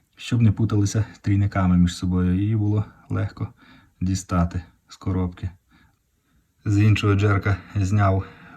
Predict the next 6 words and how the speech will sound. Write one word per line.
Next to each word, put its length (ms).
пластикові 680
захисні 760
штучки 540
на 140
трійниках, 640
і, 160